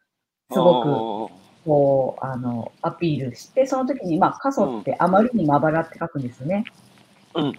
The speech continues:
Speaker 2: うん。
Speaker 1: で、こう、すっごい人が流出していく様子を、まあ、その町長が表現したっ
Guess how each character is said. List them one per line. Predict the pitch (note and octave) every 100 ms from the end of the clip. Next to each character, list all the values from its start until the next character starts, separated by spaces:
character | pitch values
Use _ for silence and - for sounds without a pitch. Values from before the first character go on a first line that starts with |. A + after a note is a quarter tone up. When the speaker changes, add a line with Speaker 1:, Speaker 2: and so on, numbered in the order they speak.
| - C#3
Speaker 2:
う |
ん。 | A2+ F2+ _ _ _ -
Speaker 1:
で、 | - _ _ -
こ | F3 D#3+
う、 |
す | D#3+ -
っ | D3
ご | G#3
い |
人 | G#3 D#3+
が | D#3+
流 | E3
出 | - F3
し | -
て | G3+
い |
く | C#3+
様 | D3+ E3
子 | - F#3+
を、 | A3 G#3+ C3+ - _ _ _ _ -
ま | A3
あ、 | -
そ | G#3
の | G3
町 | C#4 B3
長 | B3+ G#3+ G#3+ _ -
が | C4 B3+
表 | F3+ E3 D#3 C#3
現 | C3+
し | - -
た |
っ | C#3+